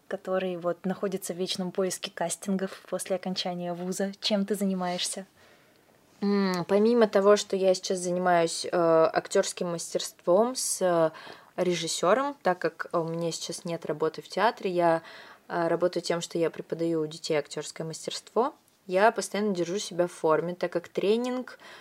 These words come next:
Speaker 2: актерский, тренинг, э, для саморазвития, физическая какая-то подготовка — это очень важная составляющая, и это должно быть всегда. А, и актерский тренинг в том числе. А, всю неделю я,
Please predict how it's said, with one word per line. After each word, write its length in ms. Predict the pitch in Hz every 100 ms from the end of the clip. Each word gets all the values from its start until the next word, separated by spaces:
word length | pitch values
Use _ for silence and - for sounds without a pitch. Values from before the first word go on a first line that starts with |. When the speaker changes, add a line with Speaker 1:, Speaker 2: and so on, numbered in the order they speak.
| - _
Speaker 2:
актерский, 800 | 165 - - 170 208 - - 226
тренинг, 680 | 220 185 180 175 165 156 -
э, 300 | 156 147 147
для 400 | 160 160 151 143
саморазвития, 880 | - 175 165 165 160 165 208 - 175
физическая 640 | - 170 185 - - 160
какая-то 360 | - - 151 -
подготовка — 540 | 160 165 - 226 -
это 100 | 208
очень 260 | 175 - 180
важная 320 | 160 175 185
составляющая, 840 | - - - 156 170 254 - 175
и 260 | - 180 165 - - -
это 220 | 202 208
должно 400 | 196 175 196 190
быть 180 | 214 208
всегда. 600 | - - 180 160 156 175 - _ - - - - -
А, 500 | 160 165 156 156 - - _ _
и 120 | 190
актерский 540 | 170 - 214 - - 190
тренинг 420 | 175 185 196 170
в 80 | -
том 200 | 170 170
числе. 500 | - - - 147 127 - _ -
А, 640 | 175 170 170 170 165 160 - _ _ _ _
всю 220 | - - 269
неделю 480 | 226 196 202 180
я, 320 | 170 156 143